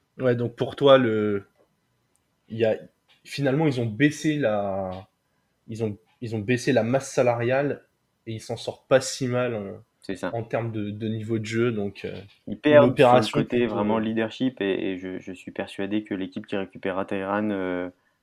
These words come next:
Speaker 2: euh, fera une, une belle affaire parce que c'est un joueur qui peut entraîner une défense et, et vraiment, euh,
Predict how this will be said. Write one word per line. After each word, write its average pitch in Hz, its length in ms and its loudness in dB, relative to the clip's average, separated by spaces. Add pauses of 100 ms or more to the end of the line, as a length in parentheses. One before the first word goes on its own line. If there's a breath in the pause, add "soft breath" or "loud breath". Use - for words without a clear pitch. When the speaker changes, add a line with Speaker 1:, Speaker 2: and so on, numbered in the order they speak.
(500)
Speaker 2:
euh, 50 260 -6 (720)
fera - 260 -4
une, 87 640 -8 (760)
une 98 120 -6
belle 107 200 6
affaire 113 420 2
parce - 160 -10
que 92 100 -12
c'est - 140 -10
un 90 100 -6
joueur 101 240 -2
qui - 140 -20
peut 92 100 -6
entraîner 98 480 -4
une 95 100 -8
défense 101 600 -6
et, - 420 -10 (400 soft breath)
et 85 100 -10
vraiment, 92 640 -2
euh, 80 440 -6